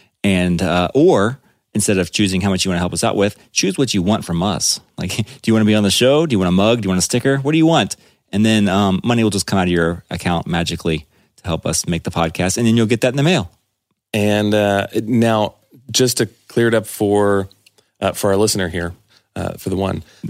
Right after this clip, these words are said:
Speaker 2: um,
Speaker 1: If, if you're still there.
Speaker 2: is it a, is it a real mouse?
Speaker 1: Um, it is not a real mouse.
Speaker 2: Not like the animal mouse.
Speaker 1: Not today. This is a artificial, an artificial mouse, and
Speaker 2: Okay.
Speaker 1: it is made of plastic.
Speaker 2: Okay. So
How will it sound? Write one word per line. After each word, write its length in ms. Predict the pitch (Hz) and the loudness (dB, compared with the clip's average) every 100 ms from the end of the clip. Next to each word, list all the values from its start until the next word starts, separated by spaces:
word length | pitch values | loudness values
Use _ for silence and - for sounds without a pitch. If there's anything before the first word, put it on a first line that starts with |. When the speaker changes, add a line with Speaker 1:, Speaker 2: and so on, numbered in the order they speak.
| - | -4
Speaker 2:
um, 340 | 117 117 110 110 | 0 2 4 2
Speaker 1:
If, 120 | 107 | 2
if 160 | 107 95 | 2 2
you're 60 | |
still 160 | - 85 | 0 0
there. 220 | 80 76 _ _ | 0 -4 _ _
Speaker 2:
is 160 | 123 117 | 0 2
it 80 | 120 | 4
a, 260 | 113 104 - | 2 0 -4
is 200 | 110 107 | -2 0
it 60 | 104 | 2
a 60 | |
real 280 | 98 110 127 | 2 2 2
mouse? 480 | 107 - - - - _ _ _ | 0 -2 -8 -12 -16 _ _ _
Speaker 1:
Um, 220 | 113 110 | 0 2
it 100 | 107 | 2
is 140 | 110 104 | 0 2
not 260 | 113 120 | 2 2
a 40 | 147 | 2
real 240 | 151 156 | 2 2
mouse. 320 | 131 92 107 | 2 0 0
Speaker 2:
Not 100 | 104 | 0
like 140 | 95 95 | 0 0
the 160 | 90 | 0
animal 280 | 92 90 82 | 0 0 -2
mouse. 480 | 78 50 - - - _ _ | -4 -6 -10 -14 -18 _ _
Speaker 1:
Not 320 | 113 113 120 | 2 2 0
today. 360 | - 143 85 120 _ _ _ _ 101 | -2 0 0 -2 _ _ _ _ -4
This 220 | 98 101 | 0 0
is 160 | 92 95 | 0 0
a 440 | 90 87 87 90 - | 0 2 0 -2 0
artificial, 680 | 95 110 101 - 104 120 - _ _ | 0 0 -2 -2 0 -2 -6 _ _
an 200 | 104 101 - | 0 0 0
artificial 640 | 90 82 85 - 82 95 120 | -4 -4 -6 -6 -8 -8 -10
mouse, 420 | 80 - - - - | -8 -6 -6 -6 -8
and 200 | 87 85 | -6 -4
Speaker 2:
Okay. 100 | 85 | -6
Speaker 1:
it 60 | 87 | -6
is 240 | 82 - | -6 -4
made 220 | 87 85 82 | -4 -4 -4
of 120 | - | -8
plastic. 580 | - - - - - - _ - | -10 -8 -8 -10 -12 -20 _ -8
Speaker 2:
Okay. 300 | 95 - - _ _ | -6 -8 -20 _ _
So 100 | _ | _